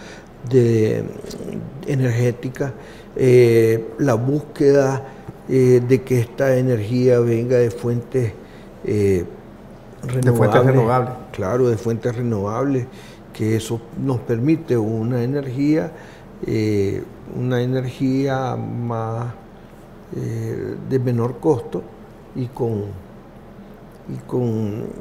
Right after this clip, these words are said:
Speaker 1: eh,
Speaker 2: Mayores garantías,
Speaker 1: seguridad
Speaker 2: ¿no?
Speaker 1: y, y la posibilidad de producir cada vez más.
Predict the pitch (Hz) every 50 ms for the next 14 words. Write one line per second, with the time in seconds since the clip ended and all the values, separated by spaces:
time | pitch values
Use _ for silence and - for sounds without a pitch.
0 | - - - 131 123 113 110 110 107 107 104 104 - 135 127 123 - - - 147
1 | 147 151 143 143 143 131 120 120 120 123 139 151 165 170 170 156 139 120 - -
2 | 143 135 131 131 135 135 127 113 - 123 117 - - 135 120 110 104 104 101 95
3 | 98 104 104 123 147 135 - 131 131 117 104 95 - - 120 117 120 - 120 113
4 | 110 107 107 104 104 107 127 160 165